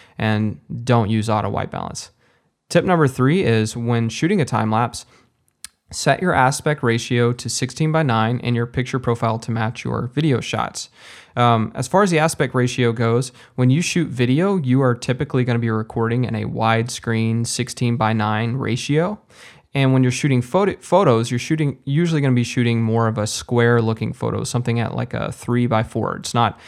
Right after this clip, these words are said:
not exactly a square, but it's not widescreen video aspect ratio either. And so what happens is if you shoot a time lapse like that, you're gonna have to crop in on it and reframe and post to match the same aspect ratio as your video content.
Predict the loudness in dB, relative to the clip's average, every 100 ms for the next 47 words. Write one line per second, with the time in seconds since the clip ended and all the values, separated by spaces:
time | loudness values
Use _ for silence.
0 | -20 -2 2 2 4 4 4 0 0 0
1 | 4 6 6 4 2 0 0 -2 0 0
2 | 0 2 2 0 -4 -4 0 0 2 2
3 | 2 2 0 -2 -2 -2 -4 -6 -4 -4
4 | -2 -4 -2 -2 -2 -4 -8 -14 -20 -2
5 | 0 4 4 6 4 2 2 -2 -2 -4
6 | -4 -4 -2 -4 0 0 2 2 0 -4
7 | -6 -2 -4 -4 -4 -4 -6 -8 -2 2
8 | 2 2 0 0 0 -2 -6 -14 -20 _
9 | -2 0 0 2 0 0 0 0 0 -4
10 | -4 -6 -6 0 4 2 0 -6 -4 -2
11 | -4 -4 -4 -6 -10 -6 -6 -4 -6 -6
12 | -8 -8 -8 -6 -4 -4 -4 -8 -8 -6
13 | -2 0 0 -2 -10 -8 -10 -12